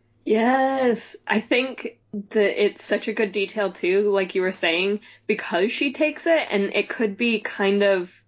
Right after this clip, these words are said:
condescending or demeaning. It could come off that way, but it never does, because she also, she is very capable. I mean, clearly she has moments where, as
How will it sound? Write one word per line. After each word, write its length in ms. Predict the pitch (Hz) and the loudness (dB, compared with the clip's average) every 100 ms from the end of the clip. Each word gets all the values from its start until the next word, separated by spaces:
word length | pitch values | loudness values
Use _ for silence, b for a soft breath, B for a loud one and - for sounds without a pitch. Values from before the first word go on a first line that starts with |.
| - | -16
condescending 1200 | - 190 196 196 - 165 160 190 208 214 220 220 _ - | -4 -2 2 0 -2 -4 -2 2 2 2 0 -4 _ -4
or 160 | 202 | -2
demeaning. 840 | 185 185 170 165 180 202 214 220 208 _ - - | 0 0 0 0 2 2 2 0 -4 _ -20 -4
It 160 | 190 - | -4 -4
could 280 | - 180 185 | -2 -2 -2
come 200 | 220 214 | -2 0
off 220 | 226 233 | 0 2
that 180 | 240 240 | 0 2
way, 140 | 269 | 0
but 180 | 226 202 | 0 0
it 100 | - | 0
never 340 | 196 214 208 | -2 0 0
does, 520 | 185 208 240 202 165 180 | 0 2 2 2 0 -4
because 520 | 185 190 180 175 - | -4 -2 -2 -2 -10
she 260 | - 214 | -4 -2
also, 540 | - 180 190 220 202 180 | 0 0 0 2 2 0
she 240 | 190 226 | 0 0
is 160 | 226 294 | 2 0
very 340 | 196 175 165 | -4 -4 -4
capable. 840 | - 190 202 220 165 151 143 165 - b b - | -4 -2 0 -2 -4 -2 -2 -6 -10 b b -6
I 120 | 190 | 0
mean, 220 | 185 180 180 | 2 2 0
clearly 800 | - 202 196 185 175 165 160 - _ _ - | 0 2 4 4 4 4 2 -4 _ _ -6
she 140 | 214 | -2
has 220 | 185 185 | -2 -2
moments 500 | 180 170 175 165 - | -2 -2 -2 -4 -4
where, 360 | 170 160 156 - b b b - | 0 2 2 -2 b b b -4
as 220 | 190 175 | -2 -2